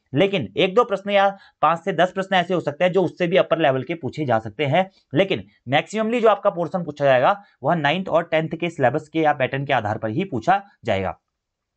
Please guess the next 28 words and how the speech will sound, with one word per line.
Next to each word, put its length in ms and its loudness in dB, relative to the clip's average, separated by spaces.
अब 100 2
देखिए 200 2
दोस्तों, 500 -2
आप 180 0
लोगों 160 -2
को 60 -2
पता 120 0
है 180 2
कि 60 0
आपका 240 2
इसमें 200 -2
हंड्रेड 320 -2
मार्क्स 220 0
का 120 0
एग्जाम 320 0
पेपर 260 2
होना 180 2
है, 300 0
जिसमें 200 0
आपकी 180 -2
फिजिक्स, 440 -4
केमिस्ट्री, 640 -2
बायोलॉजी 720 -2
और 220 4
एनवायरनमेंट 680 0
पूछी 260 -6
जानी 240 2
है। 120 -8